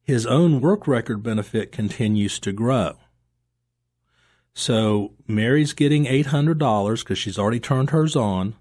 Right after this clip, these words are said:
Bob gets four hundred dollars, half of hers. So now they've got twelve hundred dollars of Social Security benefits coming in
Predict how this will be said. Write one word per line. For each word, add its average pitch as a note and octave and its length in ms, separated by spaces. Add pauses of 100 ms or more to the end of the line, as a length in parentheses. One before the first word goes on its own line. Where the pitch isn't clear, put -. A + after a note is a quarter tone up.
(340)
Bob A#2+ 480
gets C3 240
four C#3+ 440
hundred G2 380
dollars, E2 540 (300)
half G2 280
of A2 100
hers. - 540 (720)
So - 140
now A2 260
they've C#3 160
got A2+ 240
twelve A#2+ 320
hundred B2+ 220
dollars A2 400
of G#2 100
Social G2+ 340
Security A2 440
benefits F#2+ 560
coming G2+ 400
in G#2+ 420